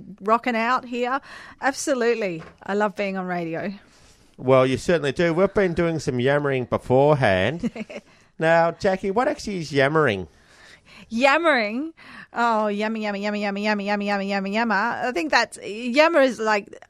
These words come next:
Speaker 1: it's interesting how people that are on the spectrum, like we're talking about, we don't yammer like everybody else. We go straight for topics. We don't like small talk, do we? So
Speaker 2: What's small talk got to do with absolutely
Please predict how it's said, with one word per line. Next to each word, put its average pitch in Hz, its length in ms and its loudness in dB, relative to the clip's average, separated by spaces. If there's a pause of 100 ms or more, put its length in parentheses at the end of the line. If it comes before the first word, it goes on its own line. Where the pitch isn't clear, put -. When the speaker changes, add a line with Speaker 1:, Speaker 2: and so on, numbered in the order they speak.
(280)
Speaker 1:
it's 214 340 -8
interesting 403 460 0
how 220 360 4 (480)
people 262 300 0
that 220 140 2
are - 40 -2
on 220 200 2
the 208 60 -4
spectrum, 214 440 -2
like 185 220 -6
we're 208 160 0
talking 214 320 -4
about, 185 340 -2 (260)
we 262 160 4
don't 480 220 0
yammer 240 320 0
like 196 320 0
everybody 202 500 -2
else. 170 540 -4 (520)
We 262 280 2
go 277 180 6
straight 208 320 0
for 180 100 -4
topics. - 760 -8 (560)
We 214 100 -4
don't 233 200 2
like 196 240 -2
small 202 420 -2
talk, - 320 -4
do 196 180 0
we? 175 300 -6 (240)
So - 200 -16 (160)
Speaker 2:
What's - 260 2
small 147 360 0
talk 147 480 -2
got 139 220 2
to 147 80 0
do 135 320 2
with 131 280 0
absolutely 139 840 -4